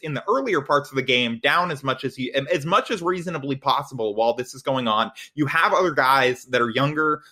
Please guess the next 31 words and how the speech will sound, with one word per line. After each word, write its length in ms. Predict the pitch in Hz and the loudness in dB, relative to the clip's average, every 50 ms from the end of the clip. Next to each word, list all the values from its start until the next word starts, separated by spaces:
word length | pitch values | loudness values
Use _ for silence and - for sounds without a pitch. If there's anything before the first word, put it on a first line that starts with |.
| _ _ | _ _
that 140 | 131 127 - | -6 -6 -4
can 100 | 131 120 | -6 -8
stretch 320 | - - 139 131 - - | -4 -2 -2 -2 -2 -2
their 120 | 123 120 110 | -2 -2 0
wings. 380 | 120 139 143 143 143 139 143 - | 0 -2 -2 -2 -2 -4 -6 -4
And 100 | 139 143 | -2 0
that 160 | 165 196 202 | 0 0 0
kinda 160 | - 226 190 | 0 0 0
leads 300 | 143 131 139 147 147 143 | 0 0 0 -2 -4 -6
me 100 | 151 135 117 | -8 -8 -6
to, 440 | - - 135 127 120 117 113 107 101 _ _ - | -4 -4 -2 -2 -2 -2 -4 -6 -8 _ _ -10
uh, 60 | 123 120 - | -10 -8 -6
le-, 240 | - 135 127 127 117 - | -4 -2 0 0 0 2
uh, 160 | 120 123 113 120 113 101 | 0 -2 -4 -4 -6 -4
the 60 | 131 | -2
next 240 | 156 214 226 - - | -2 -2 -2 -4 -4
thing 160 | 151 139 127 | -2 -2 -2
is, 120 | 120 123 | -2 -2
like, 180 | 120 113 101 - - _ - - - _ - | -2 -4 -4 -6 -10 _ -20 -20 -20 _ 0
you 80 | 156 160 | 2 2
know, 120 | 156 139 143 | 4 4 2
aside 320 | 139 143 202 196 214 196 | 2 4 4 4 4 2
from 160 | - 196 170 | 0 -2 -2
LeBron, 540 | 151 127 117 156 151 135 123 117 110 107 107 | -2 0 2 4 6 6 6 4 4 2 -2
who 160 | - 165 185 | -4 -4 -4
do 80 | 180 170 | -2 -2
we 100 | 160 151 | -2 0
wanna 240 | 139 139 143 139 131 | 0 0 0 -2 -4
see 160 | - - 135 | -6 -8 -6
more 380 | 120 113 113 127 139 135 123 110 | -4 0 2 4 6 6 6 6
of 260 | 107 107 104 101 | 4 2 0 -2